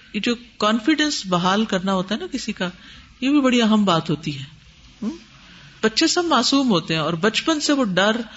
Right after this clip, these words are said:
اور خوف اور مایوسی لے کے پیدا نہیں ہوتے۔ ان کو کون مایوس بنا دیتا ہے؟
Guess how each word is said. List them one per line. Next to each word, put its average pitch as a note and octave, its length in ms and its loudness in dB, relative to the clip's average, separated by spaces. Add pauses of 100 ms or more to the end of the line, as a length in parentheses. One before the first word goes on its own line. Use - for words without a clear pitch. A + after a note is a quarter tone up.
(260)
اور G3+ 120 0
خوف A3+ 480 2
اور G#3 100 0
مایوسی G3+ 500 4
لے A#3 140 2
کے A#3+ 100 -4
پیدا A3 260 2
نہیں D4 200 2
ہوتے۔ D#3+ 280 2 (680)
ان A3+ 200 2
کو C4 160 2
کون D4+ 520 0 (160)
مایوس F#3 360 2
بنا E3 300 0
دیتا C3+ 220 -6
ہے؟ C#3 60 -10